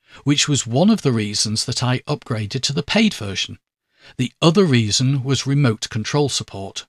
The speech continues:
which I'll come on to shortly. Upgrading wasn't as simple as tapping a button, though. It was a bit bait and switchish.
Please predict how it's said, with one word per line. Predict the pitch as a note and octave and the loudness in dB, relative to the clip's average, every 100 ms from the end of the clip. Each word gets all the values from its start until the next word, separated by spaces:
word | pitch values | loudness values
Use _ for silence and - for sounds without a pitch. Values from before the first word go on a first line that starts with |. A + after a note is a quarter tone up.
| - | -12
which | B2 C3 | -8 -8
I'll | |
come | B2+ C#3 A2 | -4 -2 -2
on | G2 | -4
to | - G#2 | -8 -8
shortly. | - B2 G2+ - G2 _ _ _ _ - | -6 -6 -8 -10 -18 _ _ _ _ 2
Upgrading | A3 F3 F#3 D#3 A#2+ A#2+ A#2 | 2 4 2 4 4 2 2
wasn't | D3 D#3 F3 - | 2 2 0 2
as | - | 2
simple | D3+ C3+ - | 2 0 0
as | C3 - | 0 0
tapping | - C3 C3 A#2+ | -2 0 2 2
a | |
button, | B2 C3 G#2+ G2 | 2 0 0 -4
though. | F#2 G2+ - | -4 -10 -2
It | F3+ | 0
was | F#3 G3+ | 4 2
a | |
bit | E3+ G#3 F#3+ - | 4 2 0 -4
bait | - A2+ - | -4 -2 -2
and | A2 | -2
switchish. | - - - G#2 - - | -2 -4 -4 -4 -4 -6